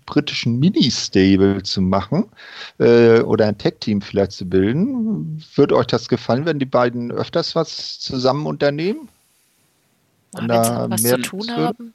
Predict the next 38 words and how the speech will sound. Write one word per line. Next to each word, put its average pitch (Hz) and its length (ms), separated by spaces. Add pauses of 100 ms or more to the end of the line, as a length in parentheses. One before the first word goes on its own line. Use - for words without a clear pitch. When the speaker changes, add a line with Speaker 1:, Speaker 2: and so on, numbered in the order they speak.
(140)
Speaker 2:
Weil 175 140
ich - 140
find, 226 260
ganz 220 260
ehrlich, 233 440
Kip - 140
Sabian 214 480
hat 185 140 (220)
echt - 340
eine 170 140 (500)
Tonne 185 640
an, 160 560
an 156 300
Charisma 156 720
und 151 280 (480)
Können 170 480
und 151 300 (300)
Speaker 1:
Hm. 120 260
Speaker 2:
ich - 120
find's 180 240
schade, 175 380
wo 151 80
er 143 140
gerade 147 340
steht. 147 460
Dementsprechend 156 720 (420)
kriegt - 240
er 175 80
dann 151 160
wenigstens 160 480
was 143 200
zu - 100
tun. 151 240
Ich 147 120
weiß 160 140
nicht, - 120
habt - 180
ihr, 175 200